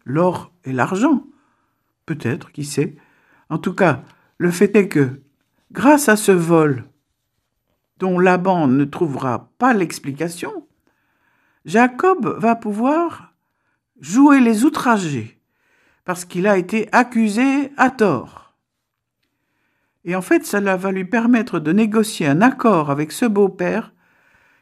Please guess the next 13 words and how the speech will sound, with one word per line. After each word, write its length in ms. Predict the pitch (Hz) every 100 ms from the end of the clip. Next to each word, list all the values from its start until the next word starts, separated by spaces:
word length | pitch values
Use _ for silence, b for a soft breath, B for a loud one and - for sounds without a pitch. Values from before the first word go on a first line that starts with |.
| _
qui 140 | 185
va 160 | 180 196
accepter 640 | 190 - 202 - 226 233
de 160 | 185 147
cesser 400 | 143 220 208 220
les 100 | 180
poursuites 800 | 175 151 - 196 247 247 - _ _ _ _ _
et 140 | 180 180
conclure 440 | 208 180 233 233
un 120 | 175
traité 360 | 160 226 220 220
de 160 | 175 156
paix 420 | 151 170 214